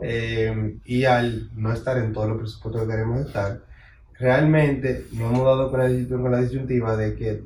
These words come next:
ustedes no se imaginan la cantidad de gente que, eh, en el espectro de servicios es muy personalizado. Por ejemplo,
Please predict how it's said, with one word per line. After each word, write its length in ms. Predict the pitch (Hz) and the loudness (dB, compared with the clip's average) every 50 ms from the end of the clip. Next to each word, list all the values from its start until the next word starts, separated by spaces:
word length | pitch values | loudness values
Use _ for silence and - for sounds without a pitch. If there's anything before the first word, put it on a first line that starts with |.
| - | -12
ustedes 260 | 110 101 - 107 110 | -14 -12 -6 -4 -4
no 80 | 117 117 | -2 -2
se 100 | 113 127 | -2 -2
imaginan 300 | 120 117 113 110 110 107 | -2 -2 -2 -2 -2 -2
la 80 | 104 104 | -2 -4
cantidad 400 | 104 104 104 101 104 104 104 104 | -4 -6 -6 -4 -2 -2 -2 -2
de 60 | 104 104 | -2 -4
gente 280 | 104 98 92 - 98 98 | -6 -8 -8 -8 -10 -12
que, 360 | - 104 104 101 101 101 - - _ - - - - _ - - _ _ - - | -8 -6 -6 -6 -6 -8 -12 -14 _ -20 -20 -20 -20 _ -20 -20 _ _ -12 -8
eh, 580 | 113 110 110 110 107 107 107 104 104 101 - - - | -4 -2 -2 0 0 0 -2 -2 -4 -6 -8 -12 -10
en 340 | 107 110 113 110 110 110 110 | -6 -4 -4 -2 -2 -2 0
el 100 | 107 107 | 0 -2
espectro 460 | 104 - - 110 110 113 113 120 123 | -2 -4 -4 -6 -6 -4 -2 0 0
de 120 | 123 120 | 0 0
servicios 880 | - - 113 110 110 110 120 117 113 104 101 98 92 92 - - - - - - _ _ _ _ _ - _ _ _ _ - - - - - - | -2 -2 -2 -2 0 0 -2 -2 -2 -6 -6 -6 -8 -8 -10 -14 -20 -20 -20 -20 _ _ _ _ _ -20 _ _ _ _ -20 -20 -20 -20 -18 -12
es 240 | 117 117 107 - - | -10 -10 -8 -4 -2
muy 220 | 120 131 147 147 | 0 2 2 2
personalizado. 760 | - 120 110 110 110 107 104 101 95 95 - - - - - - - - - - _ - - - - - - - - - - - - | 0 -2 -2 -2 -2 -2 -2 -2 -4 -6 -10 -12 -12 -14 -16 -20 -20 -20 -20 -20 _ -20 -20 -20 -20 -20 -20 -20 -20 -20 -20 -20 -14
Por 160 | - 95 92 87 | -12 -10 -10 -8
ejemplo, 400 | 85 85 90 87 82 82 - | -8 -6 -6 -6 -8 -8 -12